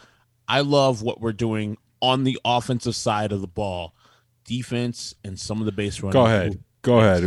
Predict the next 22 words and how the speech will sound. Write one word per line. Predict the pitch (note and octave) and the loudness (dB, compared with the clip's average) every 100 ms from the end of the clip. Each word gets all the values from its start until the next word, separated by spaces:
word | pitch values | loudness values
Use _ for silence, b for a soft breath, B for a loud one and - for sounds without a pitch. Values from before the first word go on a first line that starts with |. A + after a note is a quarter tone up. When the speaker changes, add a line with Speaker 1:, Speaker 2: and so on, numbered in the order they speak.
| G2 | 2
Speaker 2:
Go | G#2+ | 4
ahead. | G2+ | 4
What | A#2 B2 | 6 6
Speaker 1:
All | |
Speaker 2:
are | A#2 | 6
Speaker 1:
right. | F#2+ | 4
Speaker 2:
the | A2+ | 0
dumb | A2+ A#2 G#2 | 4 4 2
stuff? | - F#2 E2+ | 2 0 2
Go | A2 | 2
ahead. | G2+ F#2 | 4 2
The | G2+ | -2
floor | C#3 C3+ A2+ | 2 4 6
is | |
Speaker 1:
All | A2+ | 6
right. | |
Speaker 2:
yours | G2 F#2+ | 6 4
with | G2+ | 2
the | F#2 | 2
dumb | G2 F#2 | 2 2
stuff. | - F#2+ | 2 2
It, | B2 | 2